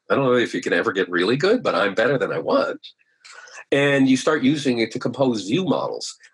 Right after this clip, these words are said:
I never used to do that before, but it's actually kind of nice the way you can solve a little bit of the pr-,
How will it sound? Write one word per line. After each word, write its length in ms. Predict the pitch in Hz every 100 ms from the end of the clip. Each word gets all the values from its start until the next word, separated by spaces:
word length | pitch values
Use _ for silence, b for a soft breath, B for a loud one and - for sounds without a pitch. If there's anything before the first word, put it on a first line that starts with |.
| -
I 60 |
never 180 | 254 262
used 220 | 170 139
to 80 | 127
do 200 | - 104
that 280 | 85 80 -
before, 580 | - - 123 120 107 85
but 120 | 95
it's 140 | 87 -
actually 480 | 165 - 143 123 117
kind 260 | - 113
of 60 | 123
nice 360 | 170 190 151 -
the 100 | 98
way 160 | 104
you 180 | 104 107
can 320 | - 101 98 B B B B B B - -
solve 400 | - - 113 110
a 40 |
little 180 | 98 113
bit 100 | 117
of 80 | 117
the 40 |
pr-, 140 | -